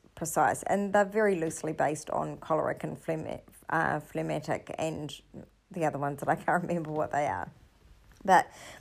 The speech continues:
a powerful personality type basically has a motto, "Just do it my fucking way, 'cause it's the best way." <laughs>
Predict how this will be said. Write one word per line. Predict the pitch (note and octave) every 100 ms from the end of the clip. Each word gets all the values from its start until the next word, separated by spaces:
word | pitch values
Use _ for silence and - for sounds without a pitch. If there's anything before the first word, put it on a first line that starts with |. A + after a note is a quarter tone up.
| - -
a | G#3+
powerful | - A#3 B3 C#4 -
personality | - G#3+ F#3 F3 D#3+ D#3+ D#3
type | D#3 C#3+ C#3+ - - - - -
basically | G3 G3 A3+ - F#3
has | F3+ E3 D#3+
a |
motto, | D#3+ D3+ D3+ D#3 D3+ A#2+ - _ _ _ _ _ _ _ _ F#3+
"Just | F#3+ G3 E3
do | F3+ E3
it | D#3
my | D#3
fucking | D3+ C#3 - -
way, | F#2 F2+ F#2+
'cause | - D#3+
it's | -
the | -
best | B2 - -
way." | F#2 E2+
<laughs> | D#3+